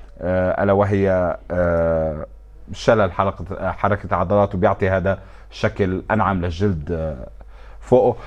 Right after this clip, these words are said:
على فكرة دكتور، كثير أشياء إن، آه، طبيًا انكشفت بهاي ال-،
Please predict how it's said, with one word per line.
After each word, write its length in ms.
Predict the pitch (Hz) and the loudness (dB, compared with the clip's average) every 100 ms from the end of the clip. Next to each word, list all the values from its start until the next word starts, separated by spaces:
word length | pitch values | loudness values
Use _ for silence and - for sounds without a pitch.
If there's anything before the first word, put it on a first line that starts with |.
| - | 2
على 160 | 117 151 | 2 2
فكرة 260 | 262 254 | 0 2
دكتور، 280 | 147 151 135 | 2 4 2
كثير 320 | - 240 392 | 2 2 4
أشياء 260 | 175 175 143 | 2 4 4
إن، 140 | 123 117 | 4 4
آه، 760 | 110 107 104 98 92 92 92 | 4 4 2 0 0 0 -2
طبيًا 460 | 90 104 95 151 135 | -2 -2 0 2 2
انكشفت 680 | 110 92 87 117 - 104 85 | 2 -2 -4 -4 -4 -4 -2
بهاي 300 | 101 98 90 | 0 2 0
ال-، 520 | 82 78 76 78 | -2 -4 -6 -8